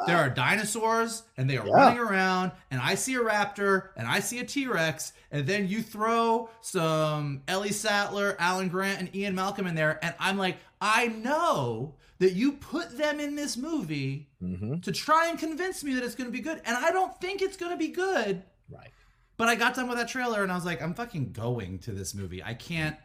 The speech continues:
Speaker 1: I, I, you play that Jurassic Park music and you put some dinosaurs on the screen, and I actually don't care. I'm going.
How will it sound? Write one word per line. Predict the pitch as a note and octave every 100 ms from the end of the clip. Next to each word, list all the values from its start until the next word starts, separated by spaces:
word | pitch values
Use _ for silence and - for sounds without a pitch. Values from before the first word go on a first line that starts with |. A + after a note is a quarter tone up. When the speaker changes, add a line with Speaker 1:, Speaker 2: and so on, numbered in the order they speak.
| - _ _ -
Speaker 1:
I, | D3 D3+ E3 E3 - - - -
I, | D3+ C#3+
you | C3+ F#3 A#3
play | - G#3 G3+
that | F#3 E3+
Jurassic | C#3+ D3 C#3+ -
Park | D3 C#3+
music | C#3 C3+ C#3
and | A#2+
you | B2+
put | D3
some | C3+
dinosaurs | A#2 A#2+ B2 D3+ C3+
on | C#3
the | C#3
screen, | - D3 C#3+ D3 - - _
and | D3 C#3
I | C3+ -
actually | C#3 C#3+ - D#3+ D3+ D3+ D3 D3
don't | C3 A#2+ B2+ B2
care. | B2 A#2 A2 G#2+
I'm | G#2+
going. | F#2+ E2 -